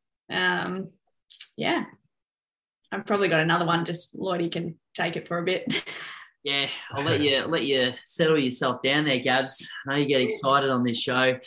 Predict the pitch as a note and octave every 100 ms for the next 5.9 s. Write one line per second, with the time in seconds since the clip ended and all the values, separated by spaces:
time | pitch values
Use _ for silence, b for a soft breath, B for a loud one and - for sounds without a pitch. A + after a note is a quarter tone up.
0 | B B _ - D#3 F3 G3 G3+ G#3+ G#3+
1 | G#3+ A#3 A3+ G#3+ - F#3 G3+ G#3+ - -
2 | B3 D4 A3 F#3 E3 C3+ D3+ F#3 F3+ C3
3 | - D#3+ D3 C#3+ C#3+ D#3+ F#3 G3 E3 C3+
4 | A#2 - C#3 F#3 G3 D#3 C3+ C3 B2+ C3
5 | B2 B2+ C3+ C#3+ A#2+ C#3+ E3 G#2+ -